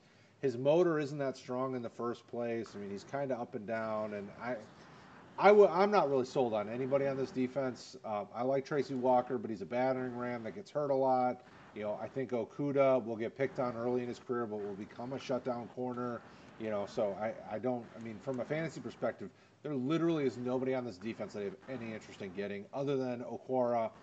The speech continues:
and that's more to see what the next coaching staff does, because I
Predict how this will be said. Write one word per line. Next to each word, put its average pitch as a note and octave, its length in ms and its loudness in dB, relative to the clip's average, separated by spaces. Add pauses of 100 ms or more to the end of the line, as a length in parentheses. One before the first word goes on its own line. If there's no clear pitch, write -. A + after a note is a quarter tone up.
(240)
and G#2 80 -8
that's B2 220 -2
more C#3 260 4
to B2+ 80 0
see B2+ 240 -2
what A#2+ 180 0
the - 80 -10
next A2 300 -6
coaching A2 320 -4
staff G2+ 280 -2
does, G#2 180 -2
because G2 320 -6
I G2 100 -2